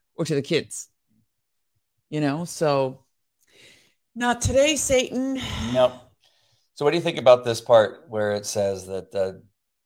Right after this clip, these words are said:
Speaker 2: divorce he will never mention? For he has said,
Speaker 1: Oh,
Speaker 2: "I
Speaker 1: so
Speaker 2: hate
Speaker 1: beautiful.
Speaker 2: divorce." And although death serves them, uh, the mar-,
Speaker 1: Severs.
Speaker 2: or severs the marital bond here on earth between even the most loving mortals, nothing can divide the bonds of his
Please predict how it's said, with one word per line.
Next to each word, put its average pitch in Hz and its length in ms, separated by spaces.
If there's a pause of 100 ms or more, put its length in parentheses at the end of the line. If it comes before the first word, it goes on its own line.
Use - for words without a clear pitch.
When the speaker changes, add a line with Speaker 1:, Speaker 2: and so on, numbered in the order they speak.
(800)
Speaker 2:
divorce 104 720
he 107 160
will 98 160
never 98 320
mention? 87 540 (240)
For 92 60
he 98 340
has 90 240
said, - 180
Speaker 1:
Oh, 92 200
Speaker 2:
"I 92 60
Speaker 1:
so 85 160
Speaker 2:
hate 123 160
Speaker 1:
beautiful. 151 320
Speaker 2:
divorce." 85 180
And 92 120
although 95 300
death 98 300
serves 98 500
them, 95 200 (680)
uh, 95 420
the 90 180
mar-, 101 200
Speaker 1:
Severs. - 240
Speaker 2:
or 98 160
severs 98 400
the 98 80
marital 98 320
bond 98 560 (160)
here 98 200
on 92 360
earth 101 320
between 95 380
even 95 200
the 92 80
most 92 240
loving 143 400
mortals, 90 420 (320)
nothing 107 320
can 95 160
divide 90 320
the 85 60
bonds 85 460
of - 180
his - 100